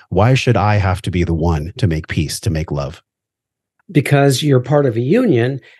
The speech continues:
Speaker 2: and if you don't do it, you're fucked. Because, uh, there's only two of you.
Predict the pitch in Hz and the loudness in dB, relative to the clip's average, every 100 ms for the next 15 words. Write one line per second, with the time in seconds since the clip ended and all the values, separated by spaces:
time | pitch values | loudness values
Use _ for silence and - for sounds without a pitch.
0 | - 127 123 117 175 262 185 127 131 127 | -8 -4 -2 0 2 4 2 2 2 2
1 | 135 - - - 143 185 220 - - _ | 0 -6 -18 -6 -4 0 -2 -2 -10 _
2 | _ _ _ _ _ 135 - 151 156 143 | _ _ _ _ _ -8 0 2 0 0
3 | 156 147 143 147 147 190 170 233 302 120 | 0 0 0 -2 -2 -2 -2 -4 -4 -4
4 | 87 | -8